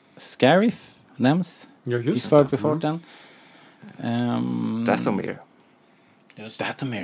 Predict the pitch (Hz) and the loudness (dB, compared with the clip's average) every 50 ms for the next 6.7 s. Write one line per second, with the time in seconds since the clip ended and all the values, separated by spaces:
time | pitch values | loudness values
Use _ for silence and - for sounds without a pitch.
0 | 82 80 - 113 - - 131 120 117 113 110 107 110 - 98 - - - 127 113 | -8 -10 -12 -12 -12 -14 -18 -16 -16 -16 -16 -16 -14 -12 -12 -12 -8 -6 -4 -4
1 | 127 135 - - - - - - 90 - - 107 120 - - - - _ _ _ | -4 -6 -8 -14 -18 -16 -16 -16 -12 -10 -10 -10 -10 -12 -16 -20 -20 _ _ _
2 | _ _ _ _ _ _ _ _ - - - 107 113 107 104 117 110 104 - - | _ _ _ _ _ _ _ _ -12 -10 -6 -4 -2 0 2 0 0 0 -4 -4
3 | 139 127 107 95 95 92 87 90 92 - - - - - - - _ _ _ _ | -4 -4 -2 -4 -6 -8 -10 -10 -14 -16 -18 -18 -20 -20 -20 -20 _ _ _ _
4 | _ - - 131 131 131 - - 123 120 - - - - - - - - - 147 | _ -4 -2 -2 -2 -2 -4 -6 -6 -6 -8 -12 -18 -20 -20 -20 -14 0 4 4
5 | 175 185 180 160 - - _ _ _ - 156 143 131 - - 147 - - - 175 | 6 6 4 0 -2 -8 _ _ _ -4 -4 -2 -2 0 0 -2 -2 2 4 6
6 | 165 131 117 113 104 - - 113 110 135 156 147 120 | 6 8 6 4 2 2 2 4 4 4 4 2 0